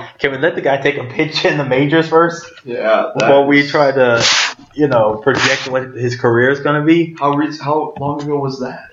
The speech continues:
Speaker 1: This was recent. So this was, uh, I believe this report came out through, well, today's Monday, so I think, believe it was last Thursday.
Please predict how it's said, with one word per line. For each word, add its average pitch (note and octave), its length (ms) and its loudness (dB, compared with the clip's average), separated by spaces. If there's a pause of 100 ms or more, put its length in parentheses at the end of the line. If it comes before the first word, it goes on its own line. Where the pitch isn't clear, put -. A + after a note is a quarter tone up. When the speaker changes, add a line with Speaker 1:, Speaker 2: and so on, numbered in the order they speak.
(140)
Speaker 1:
This D3+ 260 2
was C#4 200 -2
recent. D#3 560 -2
So A#2+ 220 -8
this C3+ 260 2
was, B2+ 580 4
uh, G#2+ 280 2
I G2+ 40 -4
believe A#2 260 -2
this A#2 180 -6
report A2 380 0
came G#2 200 -6
out G#2 440 0 (960)
through, G#2+ 800 -10
well, A2 420 -8 (320)
today's A2+ 220 0
Monday, G2 440 -2
so G2 320 -6
I G#2+ 80 -6
think, B2+ 260 -10
believe A#2+ 200 -4
it - 20 -4
was G2+ 120 -6
last G#2 240 -2
Thursday. F#2 420 -4